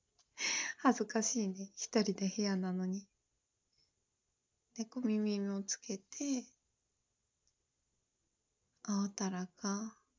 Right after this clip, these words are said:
赤たらで、<laughs> することになるのかな？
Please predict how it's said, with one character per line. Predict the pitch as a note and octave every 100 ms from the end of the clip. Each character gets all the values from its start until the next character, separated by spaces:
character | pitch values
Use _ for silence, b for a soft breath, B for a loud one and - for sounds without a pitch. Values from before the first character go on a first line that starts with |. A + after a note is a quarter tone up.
| _
赤 | G#3+ - F#3+
た | - F#3
ら | F#3+
で、 | - G#3+ - _ _ _ _ _ _ _ _ _ G#3
<laughs> | A3 G3+ A#3 G3+ C4 - - _ _ _ _ _ _ B B B B -
す | - G#3+
る | G3
こ | G3 G3+
と | -
に | F#3 F3+
な | G3+
る | G#3+ G#3
の | F#3+
か | - F#3+
な？ | A3